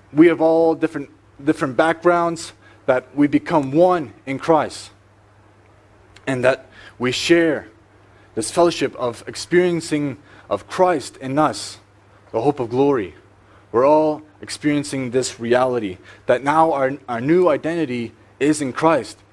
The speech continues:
It's no longer from our cultural backgrounds where we grew up in, but coming to know the truth that we have access to God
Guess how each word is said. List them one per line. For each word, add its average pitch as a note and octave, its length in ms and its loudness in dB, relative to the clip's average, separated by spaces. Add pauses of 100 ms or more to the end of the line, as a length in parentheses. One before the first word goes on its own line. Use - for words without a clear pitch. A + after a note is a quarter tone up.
(140)
It's - 160 -6
no E3 80 2
longer D#3 520 2 (300)
from C#3+ 440 0 (640)
our C3+ 120 0
cultural E3 400 0
backgrounds D#3 520 0
where D3 140 0
we C3+ 120 -6
grew C#3+ 360 0
up D#3 220 -2
in, D3+ 260 -4 (460)
but C3 200 2 (200)
coming E3 300 0
to D3 120 -8
know D3 180 2
the C3+ 100 -2
truth - 540 -4 (400)
that A2 160 2
we B2+ 160 -2
have B2 300 -4
access C3+ 440 -2
to - 140 -12
God A#2 380 2